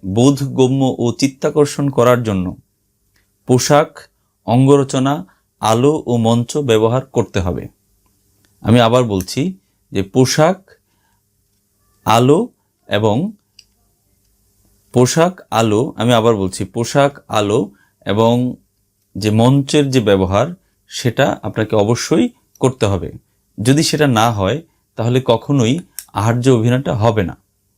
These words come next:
কারণ অভিনয়ের জন্য ব্যবহৃত এইসব উপাদান ছাড়া কখনোই পূর্ণাঙ্গ এবং পরিপূর্ণ অভিনয়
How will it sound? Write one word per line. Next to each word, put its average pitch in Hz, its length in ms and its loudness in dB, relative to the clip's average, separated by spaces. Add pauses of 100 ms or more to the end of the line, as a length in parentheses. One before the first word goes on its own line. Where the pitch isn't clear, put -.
(140)
কারণ 117 280 0
অভিনয়ের 165 480 4
জন্য 135 440 0 (400)
ব্যবহৃত 135 480 2 (380)
এইসব 113 440 -2
উপাদান 139 440 2
ছাড়া 101 440 -2 (260)
কখনোই 127 600 -2 (280)
পূর্ণাঙ্গ 175 640 2 (220)
এবং 110 400 0 (140)
পরিপূর্ণ 139 480 2
অভিনয় 113 480 0